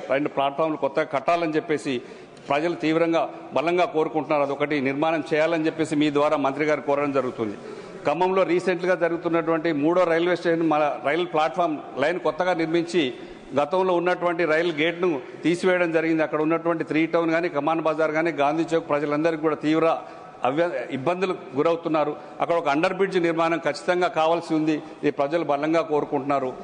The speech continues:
వాళ్ళందరూ కూడా, అందరూ వచ్చి రైల్వే మంత్రి గారిని కూడా కలవడం జరిగింది. దాన్ని మొన్న మంత్రి గారిని కూడా అక్కడ కలవడం జరిగింది. తెలంగాణలో అనేక స్టేషన్లలో ప్రాథమిక సౌకర్యాలైన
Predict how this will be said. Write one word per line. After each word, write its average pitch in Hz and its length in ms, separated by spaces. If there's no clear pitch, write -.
వాళ్ళందరూ 139 400
కూడా, 156 340
అందరూ 160 260
వచ్చి 160 200
రైల్వే 156 220
మంత్రి 160 280
గారిని 151 180
కూడా 147 140
కలవడం 151 420
జరిగింది. 147 440
దాన్ని 147 300
మొన్న 143 220
మంత్రి 139 320
గారిని 156 240
కూడా 147 240
అక్కడ 131 180
కలవడం 139 380
జరిగింది. 117 300
తెలంగాణలో 180 600
అనేక 185 320
స్టేషన్లలో 170 580
ప్రాథమిక 180 640
సౌకర్యాలైన 156 880